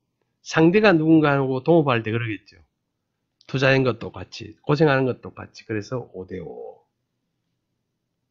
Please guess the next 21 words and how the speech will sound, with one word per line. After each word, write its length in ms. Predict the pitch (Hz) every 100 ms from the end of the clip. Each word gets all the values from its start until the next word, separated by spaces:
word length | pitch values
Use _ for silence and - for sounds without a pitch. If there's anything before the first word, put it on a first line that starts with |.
| _ _ _
그때 500 | - 165 180 180 175 - _ _ _ -
역사례로 760 | 117 - 117 104 104 123 143 _ _
한웅과 480 | - 104 107 110 120
오승이 480 | 110 98 117 123 156 165 _ _ _
좋은 380 | - - - 185
친구인 420 | - 214 196 147 127
거는 300 | 131 147 151 _ _ _
그때 260 | - _ 120
이야기를 300 | 98 101 98
했어요. 220 | - - -
"친구야, 640 | - 156 120 101 98 98 _ _ _
우리가 260 | 120 139 135
십을 380 | - 214 226
벌면 760 | 170 95 92 101 98 98 123 127 _ _ _ _ _ _ _ _ _ _ _ _ - - _
한 400 | - 185 196 -
일이나 400 | 214 233 233 175
이는 480 | 95 101 135 113 - _ _ _ _ _ _ _
미래를 440 | 110 107 123 113
위해서 200 | 101 92
좀 260 | - 95 87
놔두자. 500 | 117 127 - 110 -